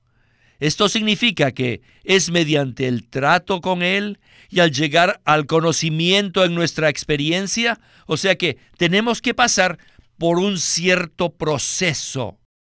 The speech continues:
El poder divino opera en nosotros, pero nosotros necesitamos cooperar. Esta es la razón por la que estamos aquí, para ayudarles a tomar el tren, un tren para pasar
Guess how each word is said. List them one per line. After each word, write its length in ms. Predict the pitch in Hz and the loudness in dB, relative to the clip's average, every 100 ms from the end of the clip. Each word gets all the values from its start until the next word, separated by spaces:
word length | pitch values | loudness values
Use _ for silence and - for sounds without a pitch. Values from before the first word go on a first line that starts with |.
| _ _ _ _ _ _ - | _ _ _ _ _ _ 0
El 200 | 202 202 | 0 0
poder 440 | 175 175 220 277 | 2 4 4 2
divino 520 | 233 214 226 226 220 - | 0 0 0 0 -2 0
opera 420 | 156 - 175 180 | -2 0 0 0
en 100 | 185 | 0
nosotros, 680 | 180 - 208 135 110 98 _ _ _ _ - | -4 -4 -6 -4 -8 -10 _ _ _ _ -6
pero 220 | 160 156 | -2 0
nosotros 1080 | 151 139 - 254 269 190 170 175 196 - - _ _ | 0 -2 2 2 2 0 4 4 4 -2 -10 _ _
necesitamos 1040 | 151 156 135 151 - 139 143 143 147 151 - | -2 0 2 0 -2 -4 0 0 2 -2 0
cooperar. 1000 | 151 139 135 135 143 135 123 110 107 - _ _ _ _ _ | 0 2 2 2 0 2 2 0 -6 -12 _ _ _ _ _
Esta 280 | 185 208 214 | 0 2 2
es 80 | 202 | 4
la 100 | 196 | 4
razón 360 | 202 - 196 | 2 2 -2
por 140 | 185 190 | -2 0
la 100 | 160 | 0
que 60 | |
estamos 340 | 151 160 180 175 | 0 -4 -4 -6
aquí, 380 | 170 240 190 - _ _ _ - | -6 -6 -8 -12 _ _ _ -4
para 180 | 156 | 0
ayudarles 560 | 151 151 151 196 214 - | 2 2 2 0 0 -2
a 80 | 185 | -2
tomar 280 | 170 175 202 | -2 0 0
el 220 | 196 156 | 0 -2
tren, 420 | - 247 220 127 _ _ _ _ | -4 -2 -2 -6 _ _ _ _
un 340 | - 226 240 - | -4 -2 -2 0
tren 280 | 208 240 214 | 2 2 2
para 320 | 208 190 - | 2 4 4
pasar 580 | 175 - 233 226 196 | 0 2 2 2 2